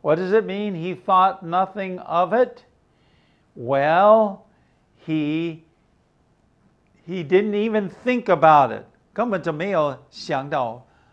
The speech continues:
呃，为什么是有怪怪的。Okay, going on.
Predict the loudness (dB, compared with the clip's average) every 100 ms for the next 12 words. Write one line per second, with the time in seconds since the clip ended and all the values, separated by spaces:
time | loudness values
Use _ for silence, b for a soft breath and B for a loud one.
0 | b -20 -14 -10 -6 -6 -6 -10 -12 -10
1 | -12 -14 -16 -16 -14 -16 -12 -10 -10 -10
2 | -12 -12 -16 -18 -20 _ _ b b b
3 | b b -18 -14 -12 -8 -6 -4 -2 -2
4 | -4 -8